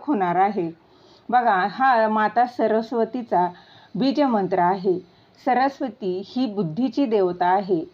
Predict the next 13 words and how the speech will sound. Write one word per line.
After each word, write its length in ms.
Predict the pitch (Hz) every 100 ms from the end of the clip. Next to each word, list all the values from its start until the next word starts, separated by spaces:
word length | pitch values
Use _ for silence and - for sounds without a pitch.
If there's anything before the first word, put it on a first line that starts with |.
| _
आणि 340 | 202 202 202 170 - - -
प्रत्येक 440 | 214 208 - 302 302
आईला 280 | 277 269
वाटत 360 | 247 220 220 196
असतं 400 | 226 233 202 175 170
की 80 | 214
माझा 360 | 208 202 208 202
मुलगा, 580 | 208 226 196 175 165 -
मुलगी 540 | 208 208 185 170 165 - - -
यांची 440 | 220 233 226 392 -
अधिक 300 | 208 190 277 -
प्रगती 440 | - 220 190 190 196
व्हावी, 480 | 220 214 175 165